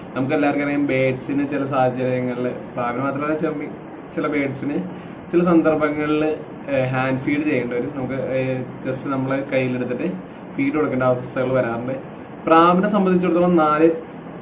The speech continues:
സോറി, നാല് സിറ്റുവേഷൻസ് ആണ് ബേ-, ഹാൻഡ് ഫീഡ് ചെയ്യേണ്ടതായിട്ട് വരുന്നത്. ഒന്നാമത്തെ സിറ്റുവേഷൻസ് എന്താണെന്ന് വെച്ചിട്ടുണ്ടെങ്കിൽ, ഏഹ്, absence of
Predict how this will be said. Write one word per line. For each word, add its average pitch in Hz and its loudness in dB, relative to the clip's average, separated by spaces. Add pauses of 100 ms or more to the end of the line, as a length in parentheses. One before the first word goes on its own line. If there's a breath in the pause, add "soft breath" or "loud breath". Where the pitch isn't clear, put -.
(200)
സോറി, - -8 (680 loud breath)
നാല് 165 8
സിറ്റുവേഷൻസ് 151 4
ആണ് 139 2 (260)
ബേ-, 131 0
ഹാൻഡ് 131 0
ഫീഡ് 143 2
ചെയ്യേണ്ടതായിട്ട് 127 2
വരുന്നത്. 117 -4
ഒന്നാമത്തെ 135 -2
സിറ്റുവേഷൻസ് 160 2
എന്താണെന്ന് 156 0
വെച്ചിട്ടുണ്ടെങ്കിൽ, 143 0 (560 loud breath)
ഏഹ്, 120 0 (140)
absence 147 2
of 175 2